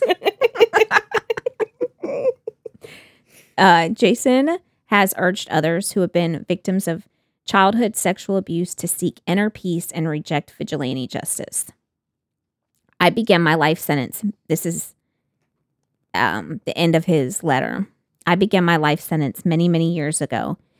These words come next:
It was handed down to me by an ignorant, hateful, poor substitute for a father.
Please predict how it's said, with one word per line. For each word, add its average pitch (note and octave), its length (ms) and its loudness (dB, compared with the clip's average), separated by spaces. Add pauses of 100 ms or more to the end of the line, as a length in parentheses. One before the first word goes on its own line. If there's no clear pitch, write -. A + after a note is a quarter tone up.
(200)
It D#3+ 80 6
was F3 180 2
handed F#3 380 0
down C#3+ 280 0
to - 100 -10
me D3 140 0
by C3 160 0
an A#2+ 180 -2
ignorant, E3+ 400 0 (180)
hateful, D#3+ 600 0
poor D#3+ 240 2
substitute - 680 -4
for B2 180 -4
a B2+ 60 -4
father. - 500 -4